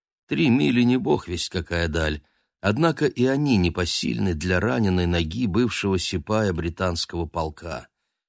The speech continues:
Впрочем, увечья костылей не требовало, и до повозки Хукам Сингх добирался сам. Дити шла следом, а затем вручала мужу обеденный узелок и флягу с водой. Возчик,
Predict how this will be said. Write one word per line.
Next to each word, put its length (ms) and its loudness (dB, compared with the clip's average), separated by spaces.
Впрочем, 680 -2
увечья 560 0
костылей 540 0
не 160 2
требовало, 640 -2
и 100 0
до 140 2
повозки 640 -2
Хукам 460 -4
Сингх 540 -2
добирался 640 0
сам. 400 -6
Дити 340 2
шла 280 -2
следом, 520 -2
а 100 -4
затем 360 2
вручала 480 2
мужу 320 2
обеденный 480 4
узелок 680 0
и 100 -4
флягу 420 -2
с 120 -4
водой. 460 -6
Возчик, 720 -2